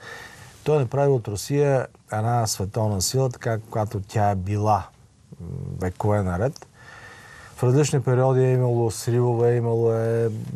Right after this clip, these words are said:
всякакви катаклизми, войни, в които са се опитвали да затрият тази сила от лицето на земята, неуспешно. И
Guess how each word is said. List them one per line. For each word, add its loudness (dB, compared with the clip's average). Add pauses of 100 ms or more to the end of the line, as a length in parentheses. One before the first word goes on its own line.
(280)
всякакви -4
катаклизми, -2
войни, 0
в -8
които -4
са -6
се -2
опитвали -2
да -6 (160)
затрият 2
тази -6
сила -4
от -8
лицето -8
на -6
земята, -4 (260)
неуспешно. -2 (1000)
И 2